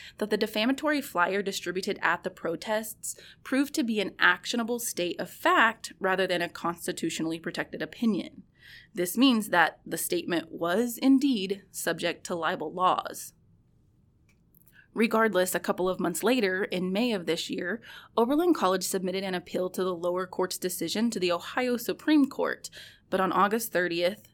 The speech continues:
the Supreme Court denied hearing the appeal. So,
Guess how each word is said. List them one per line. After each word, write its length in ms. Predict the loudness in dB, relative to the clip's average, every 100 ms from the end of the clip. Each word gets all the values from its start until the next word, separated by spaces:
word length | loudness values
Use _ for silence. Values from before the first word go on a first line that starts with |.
| -12
the 100 | -6
Supreme 460 | -4 -4 -2 -2
Court 340 | 0 0 0 -4
denied 480 | -4 2 2 2 0
hearing 400 | -4 -6 -8 -6
the 140 | -4
appeal. 580 | -6 -2 0 0 -6 -14 _ _ _ _ _ -8
So, 460 | 2 4 6 2